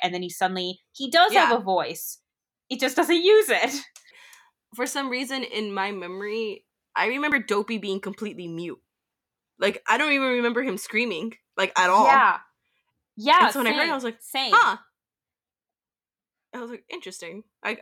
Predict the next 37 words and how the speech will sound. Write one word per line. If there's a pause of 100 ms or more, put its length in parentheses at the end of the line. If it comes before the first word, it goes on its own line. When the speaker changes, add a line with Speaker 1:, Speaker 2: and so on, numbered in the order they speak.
Speaker 2:
I
didn't
think,
Speaker 1:
Mm-hmm.
Speaker 2:
"Huh." (2000)
Speaker 1:
Yeah,
it
was, (140)
it
was
very
weird,
and
I
was
like, (440)
"Oh,
Speaker 2:
<laughs>
Speaker 1:
okay."
Speaker 2:
Okay.
<laughs> (800)
Speaker 1:
Sure.
It
was
just,
it
was
very
bizarre.
I
didn't,
I,
yeah,
I
completely
forgot
about,